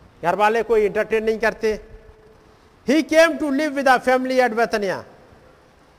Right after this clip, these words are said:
वो बेथनिया में चला आया था। मरियम, मार्था, लाजर, इन्होंने अपने चर्च को छोड़ दिया था, उस फरीसी और सदूकियों के सिस्टम को छोड़ दिया था,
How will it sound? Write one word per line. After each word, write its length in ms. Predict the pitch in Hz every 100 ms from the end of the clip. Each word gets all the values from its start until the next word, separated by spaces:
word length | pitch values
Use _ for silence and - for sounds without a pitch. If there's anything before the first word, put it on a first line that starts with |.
| _ _ 196
वो 80 |
बेथनिया 420 | 175 196 202 196 185
में 120 | 175
चला 220 | 175 156
आया 180 | 147 139
था। 300 | 143 127 117 - - - _ - - - 156
मरियम, 600 | 190 208 214 196 180 156 - -
मार्था, 540 | 180 202 180 180 165
लाजर, 520 | 151 165 170 165 156 - - - - - -
इन्होंने 260 | 196 202
अपने 240 | 202 196 196
चर्च 280 | 214 196 -
को 120 | 180
छोड़ 240 | 185 180
दिया 220 | 165 175
था, 360 | 151 160 156 - - -
उस 240 | 202 - - -
फरीसी 340 | 196 214 - 220
और 80 |
सदूकियों 460 | 190 196 202 196 202
के 140 | 196
सिस्टम 360 | 175 190 - 185
को 120 | 170
छोड़ 220 | 151 170
दिया 180 | 160 160
था, 260 | 147 147